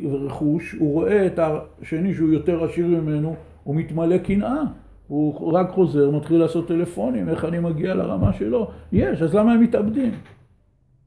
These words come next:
בטבע האדם הבריא הנורמלי שחי חיים נורמליים, טבוע העניין שהוא יודע זה הכל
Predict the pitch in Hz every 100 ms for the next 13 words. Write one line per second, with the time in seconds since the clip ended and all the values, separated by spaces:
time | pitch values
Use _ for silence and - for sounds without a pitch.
0 | _ _ _ _ _ _ _ _ 147 156
1 | - 247 247 233 196 185 156 233 214 139
2 | 156 151 151 220 190 175 139 151 175 202
3 | 175 - - 185 175 165 170 147 131 139
4 | 180 185 151 143 156 - _ _ _ _
5 | 165 131 160 240 214 180 175 214 208 170
6 | 165 156 147 208 202 151 170 160 - 214